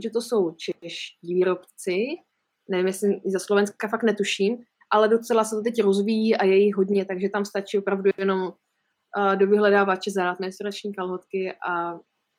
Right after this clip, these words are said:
najdete toho spoustu. Takže tohle by byla první věc, kterou bych třeba takhle plošně, že nám doporučila, tak zkusit vystřídat menstruační pomůcky. To je jako první věc. Potom druhá věc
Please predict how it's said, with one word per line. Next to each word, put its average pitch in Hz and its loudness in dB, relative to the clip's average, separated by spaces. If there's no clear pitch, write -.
najdete 180 -8
toho 180 -12
spoustu. - -6
Takže 175 -8
tohle 247 2
by 285 -2
byla 285 2
první 269 0
věc, 196 -2
kterou 226 0
bych 233 -4
třeba 226 -4
takhle 233 2
plošně, 220 0
že 226 6
nám 226 6
doporučila, 208 4
tak 214 -6
zkusit 233 -8
vystřídat 202 -4
menstruační 196 -6
pomůcky. 165 -12
To 185 -4
je 190 -2
jako 196 -6
první 180 -2
věc. - -8
Potom 285 0
druhá 254 4
věc 247 4